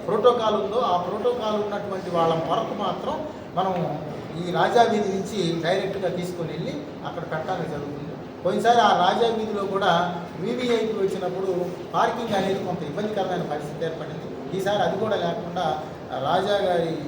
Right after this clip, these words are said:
వీధి, ఆ, ఆపోజిట్లో, నగిరికి ఆపోజిట్లో ఉన్నటువంటి ఖాళీ స్థలాన్ని కూడా మనం తీసుకొని అక్కడ కూడా పార్కింగ్ ఏర్పాటు చేసాం. ఈసారి వచ్చేటువంటి జిల్లా అధికారులు కావచ్చు, పోలీస్ అధికారులు కావచ్చు,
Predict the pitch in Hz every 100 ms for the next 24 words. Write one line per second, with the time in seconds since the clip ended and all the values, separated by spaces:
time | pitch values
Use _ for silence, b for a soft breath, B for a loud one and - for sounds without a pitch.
0 | 147 - 147 175 160 - 147 139 139 160
1 | 180 175 160 170 156 165 196 165 160 165
2 | 170 170 165 156 151 143 143 - - 151
3 | 202 196 - 170 165 160 165 185 143 -
4 | - - 139 151 147 190 185 180 185 160
5 | 185 175 165 - 165 170 175 156 151 147
6 | 143 143 202 - - - 147 160 185 185
7 | 180 180 180 160 - 151 175 170 160 165
8 | 151 151 156 180 185 - 151 170 170 156
9 | 151 151 143 147 170 185